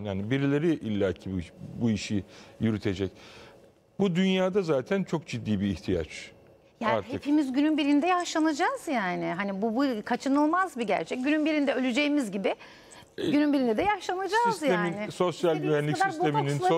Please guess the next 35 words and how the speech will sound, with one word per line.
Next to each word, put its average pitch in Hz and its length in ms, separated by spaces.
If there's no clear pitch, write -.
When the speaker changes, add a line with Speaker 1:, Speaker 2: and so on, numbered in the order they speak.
Speaker 1:
sosyal, 175 240
Speaker 2:
yapın. - 320
<laughs> - 0
Speaker 1:
sosyal 175 640
devletin 156 520
bir 147 80
önlem 127 320
alması 110 420
lazım 98 300
hakikaten. 98 420
Yani 117 220
bu 131 120
konuyu 127 320
daha 123 160
fazla 92 400
Speaker 2:
Konuşmak 220 200
Speaker 1:
yarın, 120 200
Speaker 2:
lazım, 135 160
değil - 100
mi? - 20
Speaker 1:
yarınlarda 139 880
daha 131 180
fazla 95 320
ihtiyaç 92 420
olacak. 82 280
Speaker 2:
Kesinlikle. 107 160
Speaker 1:
Yani, 131 340
e, 107 160
bazı 117 520
işte 98 260
bakım 110 320
evleri, 98 380
e, 92 520
duyuyoruz, 107 560
televizyonlarda 98 880